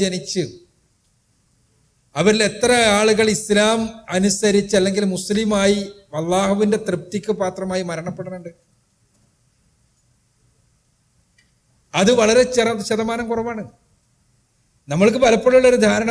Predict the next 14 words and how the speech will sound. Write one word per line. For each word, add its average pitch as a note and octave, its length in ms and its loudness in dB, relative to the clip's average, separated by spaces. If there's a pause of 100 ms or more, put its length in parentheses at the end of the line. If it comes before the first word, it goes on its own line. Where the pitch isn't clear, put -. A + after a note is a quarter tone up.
പിശക് A3+ 260 -2
എന്താന്ന് G#3+ 320 -4
വെച്ചാൽ, F#3+ 280 -4 (160)
മരണാനന്തര F#3+ 520 -6 (100)
ജീവിതത്തിൽ E3 420 -6 (1160)
സ്വർഗത്തിന്റെ G#3 600 2
അവിടെ G#3+ 160 4
ഒരു G#3+ 120 0
മലക്കുണ്ടാവും, G3 560 2
രജിസ്റ്റർ F3+ 400 -2
ആയിട്ട്. F#3 220 2 (100)
എന്താണ് F3+ 280 -2 (300)
ആ - 20 2 (100)
ര-, F3 100 -2